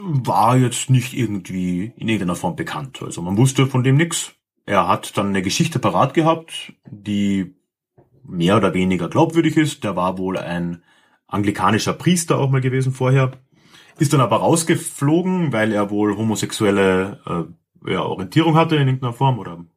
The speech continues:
zumindest halt nicht, nicht konform war. Und ist dann, ja,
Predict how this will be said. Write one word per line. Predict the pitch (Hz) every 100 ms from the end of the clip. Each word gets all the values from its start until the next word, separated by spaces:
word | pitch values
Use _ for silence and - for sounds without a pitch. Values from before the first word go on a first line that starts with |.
| -
zumindest | 95 90 85
halt | 85 90
nicht, | 85 - - - - 139
nicht | 135
konform | - 120 - 101 123 139
war. | 160 165 _ _ _ _ - - - - _ _ _ -
Und | 156 147 143 143 135 - -
ist | 165 127 117
dann, | 110 107 107 104 95
ja, | 78 78